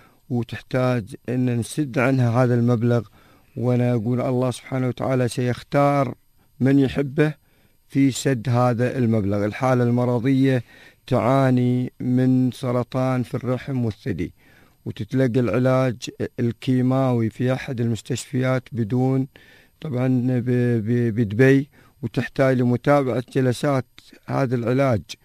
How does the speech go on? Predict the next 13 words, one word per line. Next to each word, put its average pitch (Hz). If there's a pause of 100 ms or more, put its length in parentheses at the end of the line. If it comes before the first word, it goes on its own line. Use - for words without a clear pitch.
(340)
لمدة 120
طويلة، 131
وكلفة 127
العلاج 127
ستة -
وخمسين 123
ألف 131
وخمسمية. 117 (600)
وتعيل، 120
آه، 87
بناتها، 120
وحرمة 110
مطلقة، 127